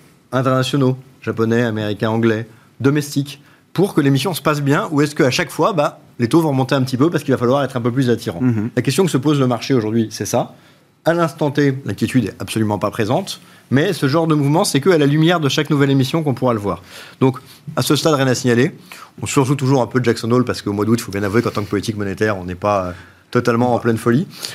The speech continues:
Speaker 1: Euh, mais, euh, ce qui va se jouer, à mon avis, assez rapidement, ce sera pas tant une inquiétude fondamentale que la capacité du marché à absorber des volumes qui restent, euh,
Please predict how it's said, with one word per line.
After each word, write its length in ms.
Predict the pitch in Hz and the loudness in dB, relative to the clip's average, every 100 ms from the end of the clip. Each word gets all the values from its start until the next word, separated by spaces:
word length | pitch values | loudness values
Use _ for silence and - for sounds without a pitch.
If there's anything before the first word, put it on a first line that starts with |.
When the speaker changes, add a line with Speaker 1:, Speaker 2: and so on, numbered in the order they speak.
| 156 120 | -6 -2
Speaker 1:
Euh, 480 | 110 107 107 107 117 | 0 2 2 0 0
mais, 360 | 120 147 180 175 | 2 2 2 0
euh, 360 | 123 117 117 123 | 0 0 0 -2
ce 80 | - | -2
qui 100 | 151 | 0
va 100 | 143 | 2
se 60 | |
jouer, 220 | 127 160 | 2 2
à 20 | 156 | 2
mon 160 | 135 | 2
avis, 180 | 131 143 | 2 2
assez 200 | 127 147 | 2 0
rapidement, 420 | 131 135 135 151 | -2 0 0 0
ce 80 | 139 | -2
sera 180 | - 135 | -2 -2
pas 100 | 147 | 0
tant 140 | 147 | 0
une 140 | 143 127 | 2 2
inquiétude 640 | 123 131 139 139 113 95 - - - | 2 0 0 2 2 0 -8 -20 -18
fondamentale 800 | - 151 147 143 131 135 156 147 - - | -4 0 2 2 2 2 0 -2 -12 -2
que 100 | 139 | 2
la 100 | 131 | 2
capacité 480 | 156 151 151 147 165 | 2 0 -2 0 0
du 100 | 143 | 2
marché 340 | 135 - 156 | 0 0 0
à 40 | 135 | 0
absorber 400 | - 135 139 143 | 0 0 2 2
des 80 | |
volumes 280 | 123 123 135 | 2 2 2
qui 100 | 135 | 0
restent, 280 | 107 113 - | -2 -2 -2
euh, 280 | 101 95 | 0 2